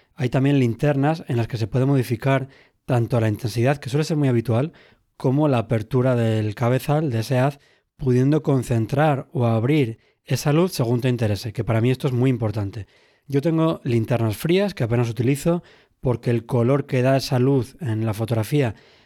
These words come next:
para el balance de blancos que yo utilizo no me termina de convencer, por lo que lo que más tengo son linternas cálidas. La que más utilizo es la Yezel T nueve, pero que creo que ya está descatalogada, yo al menos no la he encontrado ahora.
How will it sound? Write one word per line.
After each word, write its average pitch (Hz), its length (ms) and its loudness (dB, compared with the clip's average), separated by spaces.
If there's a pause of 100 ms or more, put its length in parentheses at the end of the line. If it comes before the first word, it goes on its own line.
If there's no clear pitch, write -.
(240)
para 123 160 2
el 117 60 2
balance 139 300 0
de 156 100 4
blancos 147 460 0
que 117 120 -6
yo 127 40 2
utilizo 147 540 0 (320)
no 127 280 2
me 120 280 2
termina 120 320 2
de 135 60 2
convencer, 160 520 0 (360)
por 147 200 2
lo 151 160 2
que 170 340 2
lo 123 240 2
que 110 120 -2
más 123 200 0
tengo 139 240 2
son 135 160 0
linternas 113 400 0
cálidas. 98 460 -4 (480)
La 123 180 2
que 131 120 -2
más 156 140 2
utilizo 185 680 0
es 139 180 0
la 143 380 4
Yezel 127 640 0
T 139 180 0
nueve, 170 460 2 (320)
pero 127 180 0
que 113 100 -4
creo 156 200 0
que 160 80 -2
ya 143 80 2
está 139 460 0
descatalogada, 123 680 0
yo 135 100 0
al 123 60 2
menos 131 180 2
no 123 60 0
la 117 80 0
he 110 40 0
encontrado 107 420 -2
ahora. 131 340 0